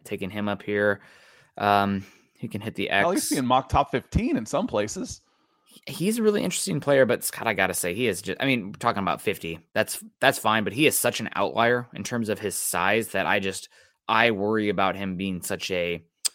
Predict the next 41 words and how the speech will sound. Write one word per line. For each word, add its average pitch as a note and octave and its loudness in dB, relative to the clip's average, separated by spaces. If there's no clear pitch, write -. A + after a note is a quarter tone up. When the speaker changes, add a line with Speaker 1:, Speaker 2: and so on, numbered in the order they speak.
Speaker 1:
a - -6
niche G2 -2
player. G2 0
Luke D3 -2
Musgrave B2+ 0
would A2+ -2
be A#2 -4
Speaker 2:
I F#2+ -8
Speaker 1:
interesting A2+ -2
for B2+ 4
Speaker 2:
love C3 8
Speaker 1:
the A2 -2
Speaker 2:
Luke A2+ 0
Speaker 1:
Broncos. G2+ -4
Speaker 2:
Musgrave. F#2+ -6
This D3+ -14
is - -4
a D#3 -6
perfect A#2 2
spot G2+ -2
for G#2 -8
him G#2 -2
in G#2 -4
the G2 -8
fifties. F#2+ -6
Speaker 1:
Yeah, E2 0
I, G#2+ -4
I, - -4
that's, G2 -4
I G#2 0
agree G2 -4
with G2+ -6
you G2 -4
there. F#2+ 0
Let's F#2 -4
keep A2 -8
scrolling. G2+ -4
Let's - -14
keep B2 -6
scrolling A#2 -2
down. G2+ 0